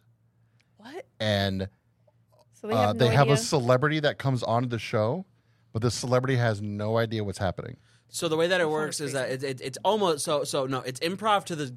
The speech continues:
Speaker 3: to the guest. Everyone else is
Speaker 1: Oh, has a
Speaker 3: on a
Speaker 1: script.
Speaker 3: script.
Speaker 1: So
Speaker 2: Okay.
Speaker 1: it's like a murder
Speaker 3: Yeah.
Speaker 1: mystery, like, thing.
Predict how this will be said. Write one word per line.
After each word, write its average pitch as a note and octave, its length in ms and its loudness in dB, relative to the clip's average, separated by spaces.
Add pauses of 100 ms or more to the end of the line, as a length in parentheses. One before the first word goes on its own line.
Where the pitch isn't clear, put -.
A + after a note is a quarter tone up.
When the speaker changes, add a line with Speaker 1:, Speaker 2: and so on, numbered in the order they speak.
Speaker 3:
to - 80 -8
the C3 80 -6
guest. B2 540 -4 (440)
Everyone E3+ 400 2
else D#3 380 0 (100)
is C3 160 -2
Speaker 1:
Oh, A3+ 120 4
has C3+ 140 4
a - 20 4
Speaker 3:
on B2+ 80 2
a A#2+ 40 0
Speaker 1:
script. B2 280 -2
Speaker 3:
script. - 520 -4 (300)
Speaker 1:
So - 80 6
Speaker 2:
Okay. C#4+ 120 6
Speaker 1:
it's - 120 -2
like F4 120 0
a - 40 -4
murder F#4+ 240 -2
Speaker 3:
Yeah. E4+ 60 -6
Speaker 1:
mystery, A3+ 640 -4
like, G3+ 220 -2
thing. F#3 440 -6